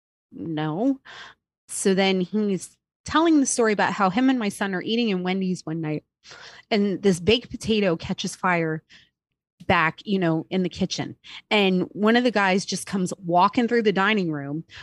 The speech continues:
with this flaming baked potato to throw it out the front <laughs> door of the restaurant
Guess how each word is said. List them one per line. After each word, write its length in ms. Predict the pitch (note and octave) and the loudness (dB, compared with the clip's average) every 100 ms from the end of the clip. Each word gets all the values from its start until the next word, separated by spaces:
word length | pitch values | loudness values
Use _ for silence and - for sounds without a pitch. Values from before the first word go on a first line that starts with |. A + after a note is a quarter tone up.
| - | -2
with 180 | G3 - | 0 2
this 200 | F#3 - | -2 -4
flaming 540 | - G3+ A3+ C4 C4 | -2 0 4 6 6
baked 240 | A3 A3 - | 4 0 -4
potato 680 | G3 A#3 A3 D3+ G#2 E3 - _ - - | -4 0 0 0 -2 -4 -6 _ -20 -10
to 120 | - A3 | 0 2
throw 300 | A#3 A3 A3+ | 4 6 6
it 120 | A3+ | 4
out 260 | E3+ F3 - | 2 0 0
the 60 | |
front 300 | F3+ G3+ F3+ | -6 -2 0
<laughs> 80 | G#3+ | 2
door 320 | B3+ A#3+ F#3+ - | 4 4 4 2
of 120 | F3+ | 0
the 80 | G3+ | 0
restaurant 540 | D4 C#4+ - D3+ C3 | 0 0 -2 -2 -4